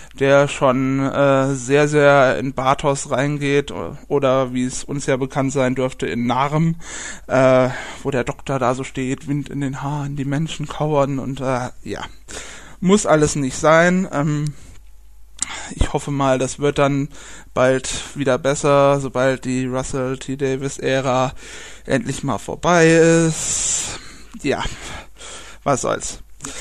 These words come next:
Äh, eins wollte ich aber noch sagen, ihr hattet ja so ein bisschen auf der Leistung der schwarzen Schauspielerin rumgehackt und da muss ich sagen, das kann ich nicht so ganz nachvollziehen, weil das ist eindeutig eine Regiesache, also die Regie sagt ja den Schauspielern, wie sie spielen sollen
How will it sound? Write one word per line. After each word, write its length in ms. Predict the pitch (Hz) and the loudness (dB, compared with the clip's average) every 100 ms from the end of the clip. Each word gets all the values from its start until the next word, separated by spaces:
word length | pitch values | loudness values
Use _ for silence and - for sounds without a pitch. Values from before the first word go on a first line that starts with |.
| - - - - | -12 -12 -14 2
Äh, 60 | 151 | 6
eins 580 | 156 156 - 156 185 | 8 6 6 2 2
wollte 180 | 185 175 | 0 -2
ich 100 | 160 | -2
aber 140 | 151 151 | -2 -2
noch 140 | 147 | -2
sagen, 400 | 143 135 190 196 | 0 0 0 0
ihr 160 | 156 143 | -2 -2
hattet 300 | 147 180 175 | -4 -4 0
ja 500 | 165 160 156 160 156 | 2 4 4 0 -4
so 180 | - 147 | -6 -4
ein 80 | 143 | -2
bisschen 280 | 156 - 147 | -2 -2 -2
auf 240 | 143 143 | -2 -2
der 400 | - 143 139 143 | -2 0 2 0
Leistung 800 | 143 120 147 - - 160 165 160 | 2 2 2 -2 -6 -4 -2 -2
der 240 | 147 139 135 | 0 0 0
schwarzen 480 | - 135 - 143 | 2 0 0 -6
Schauspielerin 720 | 139 135 156 - 202 202 202 185 | -4 -4 -4 -4 -4 -2 -4 -4
rumgehackt 640 | - 196 190 185 185 - | -2 -2 0 0 0 -2
und 120 | 147 | -6
da 140 | 131 127 | -2 -2
muss 200 | 160 170 | -2 -6
ich 80 | 160 | -4
sagen, 340 | 135 165 175 - - - - | -2 -2 -6 -10 -14 -14 -12
das 100 | - | -4
kann 140 | 139 | -2
ich 100 | 160 | 0
nicht 140 | 160 | -2
so 80 | 165 | -2
ganz 220 | 156 156 | -2 -2
nachvollziehen, 600 | 165 180 - 117 - 131 | 0 -2 -2 -6 -2 0
weil 200 | 127 123 123 - | 2 0 0 -2
das 220 | 127 - | -2 -2
ist 180 | 165 131 | -4 -2
eindeutig 460 | 151 156 147 143 | 0 2 0 -2
eine 140 | 147 135 | -4 -2
Regiesache, 680 | 135 185 202 127 123 156 | -2 -2 0 0 0 0
also 320 | 143 139 143 143 - - | 2 0 0 -2 -8 -6
die 40 | 147 | -4
Regie 360 | 139 135 165 185 | -4 -4 -2 0
sagt 340 | 160 160 - | 2 0 2
ja 80 | 135 | 0
den 160 | 131 | 0
Schauspielern, 560 | 127 139 143 139 139 131 | 0 -2 -2 -2 -2 -2
wie 60 | 131 | -4
sie 100 | 127 | -6
spielen 420 | - 214 170 127 | -2 2 2 0
sollen 360 | 127 120 127 | 0 0 -2